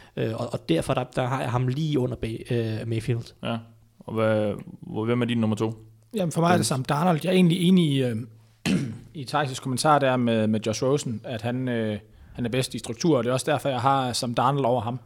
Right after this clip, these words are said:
Speaker 3: Sam
Speaker 2: Fra
Speaker 3: Darnold,
Speaker 2: U S C, ja, quarterback.
Speaker 3: han har, øh, han er, han, selvom han ikke er så atletisk egentlig, så er han god til alligevel at glide af en mand, eller glide af to mand sådan rundt og få,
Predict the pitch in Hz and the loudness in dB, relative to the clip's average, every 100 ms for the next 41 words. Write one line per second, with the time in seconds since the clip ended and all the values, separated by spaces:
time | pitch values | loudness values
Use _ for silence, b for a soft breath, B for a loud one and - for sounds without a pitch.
0 | b b b b _ - 120 147 165 147 | b b b b _ -2 2 4 4 2
1 | 107 107 107 110 - 107 151 147 143 135 | -4 -4 -6 -8 -6 0 4 6 6 4
2 | 117 107 107 151 - 185 - - 202 165 | 2 0 -2 -4 0 -2 -2 -2 2 4
3 | 208 208 170 139 247 156 - 226 214 110 | 4 4 2 2 0 -2 -2 0 0 0
4 | 95 - b b b - - 165 170 214 | -8 -16 b b b -10 0 2 6 6
5 | 190 185 175 214 185 147 156 165 180 151 | 6 6 6 6 6 4 2 6 6 6
6 | 170 165 127 113 117 131 147 - 175 156 | 6 4 4 2 2 4 6 6 4 6
7 | 160 147 147 160 180 139 113 120 110 107 | 4 2 2 4 4 4 -2 -2 -2 -4